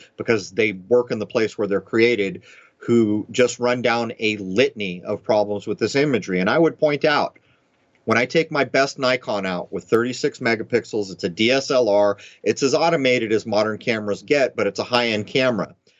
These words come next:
When I simply walk out in daylight, I have to set the focal length. I have to sh-, set the shutter speed. I have to do all these things. If I let it go fully auto, I get an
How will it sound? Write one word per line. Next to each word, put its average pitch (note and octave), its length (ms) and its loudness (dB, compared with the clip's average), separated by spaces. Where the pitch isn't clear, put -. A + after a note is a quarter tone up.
When A2 140 -10
I D3+ 80 -2
simply F#3 320 -2
walk C3 340 2
out C#3+ 320 -4
in G#2+ 200 -8
daylight, A2 600 0
I F#2 80 0
have G2 160 0
to G2 100 -4
set - 340 -2
the A#2+ 80 -12
focal G#2 440 -2
length. E2+ 420 -8
I F#2+ 80 0
have F2+ 160 0
to G2+ 80 -4
sh-, - 180 2
set - 340 -4
the - 80 -6
shutter G#2 320 -2
speed. D#2+ 460 -10
I G#2+ 80 2
have A2+ 140 0
to B2+ 100 -2
do F3 280 2
all E3 160 4
these C3 240 -2
things. G#2+ 340 0
If A2 140 -4
I A#2 60 2
let D#3+ 200 2
it F#3+ 80 0
go C#3 180 2
fully D3+ 400 0
auto, D3 520 0
I C3+ 60 4
get D#3+ 280 -2
an D3+ 100 -12